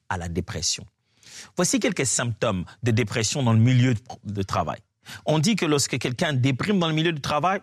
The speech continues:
bien sûr, comme dans toute dépression, il a des fatigues persistantes. Ah, c'est encore le début du travail, il vient d'arriver.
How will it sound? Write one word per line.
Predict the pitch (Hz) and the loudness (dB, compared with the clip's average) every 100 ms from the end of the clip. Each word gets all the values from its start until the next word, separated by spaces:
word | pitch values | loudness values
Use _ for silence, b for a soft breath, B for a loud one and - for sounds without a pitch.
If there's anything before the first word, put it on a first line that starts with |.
| - | -6
bien | - 117 | -2 0
sûr, | - 147 98 - | 2 0 0 -2
comme | 123 123 | 0 2
dans | 117 | 2
toute | 185 | 2
dépression, | 123 110 123 - 165 160 B 101 | 2 0 -2 -2 -2 -4 B -2
il | 147 | 0
a | 147 | 0
des | 107 107 | 0 0
fatigues | - - - 208 - - - 202 160 185 180 _ _ _ - | -2 -10 -4 -4 -4 -6 0 2 4 2 -2 _ _ _ -4
persistantes. | 165 143 117 117 - 113 80 - _ _ _ _ _ _ _ _ _ _ _ _ _ B B B | 0 2 2 2 0 -4 -4 -10 _ _ _ _ _ _ _ _ _ _ _ _ _ B B B
Ah, | 123 - - | -4 -6 -8
c'est | - 170 | -4 0
encore | 156 143 185 | 0 2 2
le | 156 | 4
début | 147 160 185 | 2 2 2
du | 147 | 2
travail, | 160 139 135 | 0 0 0
il | |
vient | 135 180 | 0 0
d'arriver. | 151 143 131 98 | 0 0 0 -2